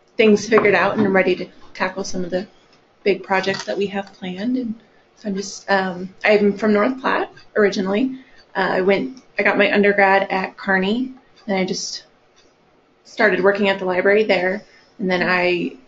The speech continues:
worked at Love Library here in Lincoln. I worked at Public Library, Geer Library here.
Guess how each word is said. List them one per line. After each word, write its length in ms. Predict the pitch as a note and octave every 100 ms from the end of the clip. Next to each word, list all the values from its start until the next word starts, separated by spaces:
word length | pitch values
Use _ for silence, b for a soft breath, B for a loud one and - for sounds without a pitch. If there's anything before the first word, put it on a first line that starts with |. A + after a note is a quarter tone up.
| _
worked 580 | E3+ F#3+ F#3 - - -
at 300 | - G#3 -
Love 220 | F#3 G3 G3
Library 500 | G3 G3 G3+ G#3+ A3+
here 260 | - G#3
in 120 | G3+
Lincoln. 580 | G3 F#3+ G3+ G#3+ A3 - - b _ -
I 60 |
worked 440 | F3+ F#3 - - -
at 460 | - G#3+ C4 - - _ _ _
Public 300 | - G3 G3+
Library, 380 | G3+ F#3+ G3+ G3+
Geer 340 | G3 F#3+ G3 F#3
Library 400 | F#3 F#3 F#3+ G3
here. 380 | G3 G3+ G3+